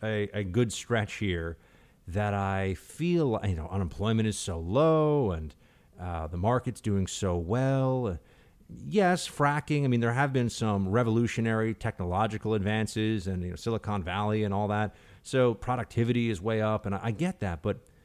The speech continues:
I'm just, I know going to the weekend, I'm not trying to be the guy that makes things less fun <laughs> for everybody, but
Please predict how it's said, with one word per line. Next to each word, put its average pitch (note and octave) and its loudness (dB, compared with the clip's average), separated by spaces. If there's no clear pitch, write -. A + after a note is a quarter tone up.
I'm A#2 0
just, - -2
I A#2 0
know D#3 4
going C#3 6
to A#2+ 4
the A2+ 4
weekend, A2+ 2
I'm G#2 2
not G#2+ 0
trying A2 -2
to G#2+ 0
be G#2 0
the G2 -2
guy G2 2
that F#2+ -4
makes G2+ -2
things G2+ -2
less F#2+ -2
fun G#2 0
<laughs> - -6
for - 2
everybody, F#2 0
but F#2+ -2